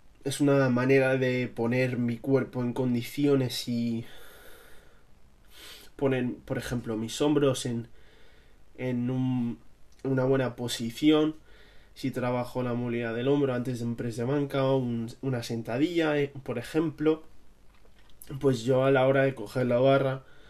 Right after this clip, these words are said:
de colocar la barra detrás de los, de, de la espalda, de los trapecios en,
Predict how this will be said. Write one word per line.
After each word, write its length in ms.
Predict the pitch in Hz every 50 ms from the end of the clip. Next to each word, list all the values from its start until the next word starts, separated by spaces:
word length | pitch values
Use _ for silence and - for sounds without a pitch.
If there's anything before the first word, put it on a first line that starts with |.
| - - - - - - - - - -
de 560 | - 120 127 131 123 123 117 113 107 101 101 101
colocar 380 | - 120 120 120 120 123 127 123
la 140 | 123 120
barra 220 | 123 123 120 120 120
detrás 460 | 117 117 117 110 - 120 123 120 113
de 80 | - 117
los, 180 | 113 110 117 - - - - -
de, 440 | 131 123 120 117 120 117 117 117 110
de 600 | - 95 95 117 117 117 117 113 113 110 113 113
la 100 | 113 110
espalda, 500 | - - - - 147 147 143 139 139 135
de 140 | 135 127 113
los 200 | 117 110 113 -
trapecios 600 | - 117 120 - 147 143 135 - 131 127 - 120
en, 320 | 117 117 117 113 110